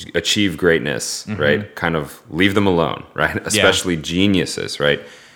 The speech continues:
Speaker 1: Let, let geniuses do their thing. Um, uh, and that certainly seems to be his approach to his writers, you know,
Speaker 2: Mm-hmm.
Speaker 1: uh, uh,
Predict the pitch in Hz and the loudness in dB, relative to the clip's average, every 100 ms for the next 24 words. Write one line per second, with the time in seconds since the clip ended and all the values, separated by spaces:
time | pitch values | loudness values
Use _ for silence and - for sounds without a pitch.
0 | _ _ - 90 87 85 90 87 85 87 | _ _ 2 4 4 2 2 2 -2 -2
1 | 87 78 82 76 78 78 73 71 85 78 | 0 -2 -4 -6 -4 -2 -2 -2 -2 0
2 | 71 71 80 - _ _ _ _ _ 80 | -2 -6 -12 -20 _ _ _ _ _ -2
3 | 73 71 69 71 _ _ _ _ _ _ | 0 0 -4 -10 _ _ _ _ _ _
4 | _ _ _ 87 80 71 62 50 - - | _ _ _ 0 2 0 -2 -4 -8 -4
5 | 87 85 80 76 71 - _ - 82 82 | 0 0 0 -4 -8 -12 _ -2 2 2
6 | - - - 98 95 80 87 76 82 76 | 0 -4 -2 2 4 4 0 -2 -4 -6
7 | 71 76 73 69 73 - 71 - 67 92 | -4 -2 -2 -6 -6 -4 -4 -6 -6 0
8 | 95 78 71 78 67 58 - - - - | 0 0 0 2 2 -2 -6 -10 -12 -14
9 | - 73 65 65 107 104 98 98 76 - | -8 -6 -4 -4 -6 -6 -6 -6 -6 -6